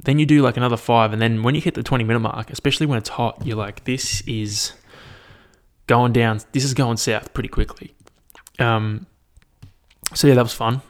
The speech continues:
I'm getting back into that, which is good. I always do it, I think I mentioned last week, I do it just to get rid of the chlorine out of my skin 'cause I hate the itchiness and the, the smell of it. It's, it's horrible. So I do that for that. Um,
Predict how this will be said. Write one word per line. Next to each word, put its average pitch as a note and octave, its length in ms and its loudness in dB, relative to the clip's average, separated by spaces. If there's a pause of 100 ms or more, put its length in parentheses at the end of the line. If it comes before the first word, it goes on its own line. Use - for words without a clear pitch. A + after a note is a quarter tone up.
(120)
I'm B2 80 -4
getting A#2+ 200 0
back A2 160 -4
into G#2+ 140 -6
that, A2+ 140 0
which - 140 -6
is A2+ 60 -8
good. B2+ 260 -2
I C3 60 6
always C3+ 180 10
do B2 160 6
it, - 220 0
I C3 80 -6
think B2+ 120 0
I B2 40 2
mentioned A2 280 -4
last G#2 220 -10
week, G#2+ 220 -6
I A2+ 80 -2
do A#2+ 120 2
it A2 80 -2
just - 180 -6
to A#2+ 60 -4
get B2+ 120 0
rid C3 80 0
of C3 60 -2
the C3+ 60 -6
chlorine G#2+ 360 -6
out G#2 100 -8
of G#2 80 -10
my G#2+ 60 -14
skin G#2+ 320 -12
'cause A2 180 -12
I G#2 40 -12
hate A2+ 280 -10
the - 80 -14
itchiness A2+ 540 -10
and A2 280 -12
the, C#3+ 140 -6
the B2+ 240 -8
smell G#2 320 -6
of G#2 80 -12
it. A2 80 -14
It's, - 240 -18
it's - 140 -12
horrible. G#2+ 400 -8 (720)
So - 180 -6
I A2+ 60 -4
do A2 160 -2
that - 320 -6 (320)
for A#2+ 140 -6
that. B2+ 340 -2 (120)
Um, A#2 520 0